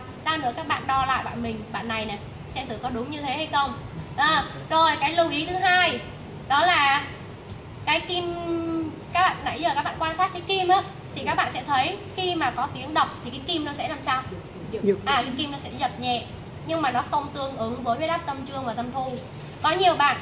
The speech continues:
Speaker 1: thấy cái kim giật bảo đó là tâm thu, thấy cái kim hết giật bảo đó là tâm trương, là sai. Nó sẽ bị lệch rất là nhiều, đủ để các bạn rớt. Ha? Chỉ là khi nào các bạn nhìn thấy cái kim giật thì bạn chuẩn bị tư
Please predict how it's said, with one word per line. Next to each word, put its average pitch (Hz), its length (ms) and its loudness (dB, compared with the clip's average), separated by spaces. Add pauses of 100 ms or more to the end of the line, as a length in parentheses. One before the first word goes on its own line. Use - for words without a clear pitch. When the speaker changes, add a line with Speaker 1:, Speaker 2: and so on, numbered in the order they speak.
Speaker 1:
thấy 262 160 4
cái 359 160 -6
kim 311 200 -2
giật 285 180 2 (360)
bảo 196 160 -2
đó 220 200 2
là 311 80 2
tâm 285 220 -4
thu, 277 280 0 (420)
thấy 277 120 4
cái 320 120 -2
kim 330 240 -2
hết 349 240 6
giật 269 180 4 (120)
bảo 202 140 0
đó 214 160 0
là 285 100 0
tâm 269 220 -6
trương, 269 280 0 (340)
là 226 100 0
sai. 294 360 4 (500)
Nó 269 120 2
sẽ - 140 -2
bị - 120 -6
lệch 240 260 2
rất 330 120 4
là 370 100 4 (120)
nhiều, 226 200 2
đủ 208 160 -6
để - 180 -8
các - 120 -6
bạn - 100 -4 (100)
rớt. 330 200 6 (560)
Ha? 339 200 6 (240)
Chỉ 254 120 -2
là 311 200 6
khi 359 80 0
nào 339 220 6
các 311 100 -4
bạn 294 180 2
nhìn 262 140 -8
thấy 254 100 0
cái 320 200 -8
kim 311 200 -4
giật 254 240 4
thì 247 60 -6
bạn 226 220 -4
chuẩn 220 180 -8
bị 269 100 -6 (100)
tư 277 60 -10